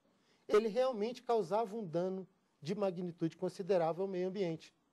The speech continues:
Agora, pensemos: se a conclusão de fato, se os dados fáticos mostrassem o contrário,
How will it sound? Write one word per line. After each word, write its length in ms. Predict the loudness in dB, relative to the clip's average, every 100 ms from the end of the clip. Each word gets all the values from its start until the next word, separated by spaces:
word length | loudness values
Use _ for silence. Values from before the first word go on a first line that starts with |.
| _ _ _ -4
Agora, 260 | 2 2
pensemos: 640 | 2 -4 -8 -2 0 0 -4
se 180 | -2 -2
a 60 |
conclusão 500 | -2 -8 -4 0 0
de 80 | -2
fato, 540 | -4 0 2 0 _ _ _ _ _
se 160 | -6 -2
os 120 | 0
dados 280 | 0 0 -4
fáticos 600 | -2 0 0 -10 -20 -20 _ _ _ _
mostrassem 480 | 0 2 -2 -2 -6
o 40 |
contrário, 540 | -4 -4 2 2 2